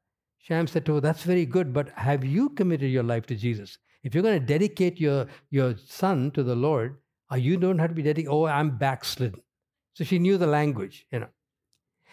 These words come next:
Anyway, to cut a long story short, this was December in Toronto and she had high-heeled shoes. So Sham said to her, "Where do you live? I'll take you back." Anyway, Sham dropped her off, gave her a phone number, and a week or two later, we got the call back where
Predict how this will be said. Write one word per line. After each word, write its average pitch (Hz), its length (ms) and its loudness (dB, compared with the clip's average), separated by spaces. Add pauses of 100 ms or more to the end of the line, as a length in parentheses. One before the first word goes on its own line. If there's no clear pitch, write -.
(120)
Anyway, 240 260 2
to 160 80 -2
cut 240 160 2
a 214 60 2
long 196 260 2
story 190 200 2
short, 190 180 2
this 190 180 0
was 185 120 2
December 196 580 2
in 160 100 2
Toronto 170 360 0
and 170 120 -2
she 180 100 -2
had 160 140 2
high-heeled 147 480 0
shoes. - 440 -4 (1080)
So 165 140 0
Sham 180 300 0
said 165 160 -4
to 175 60 0
her, 156 60 2
"Where 165 140 2
do 185 80 0
you 156 80 2
live? 127 240 0 (480)
I'll 139 180 0
take 147 320 -2
you 127 60 -2
back." 104 400 -4
Anyway, 156 320 -2 (360)
Sham 226 200 -2
dropped 175 260 0
her 147 100 0
off, 135 280 -2 (520)
gave 151 180 2
her 175 120 2
a 170 60 2
phone 156 280 0
number, 123 300 -2
and 143 100 -2
a 139 60 0
week 180 240 -4
or 170 40 0
two 170 160 -4
later, 147 220 0
we 143 100 -4
got 123 200 -2
the 143 80 -4
call 120 260 -4
back 110 260 -4
where 117 280 -4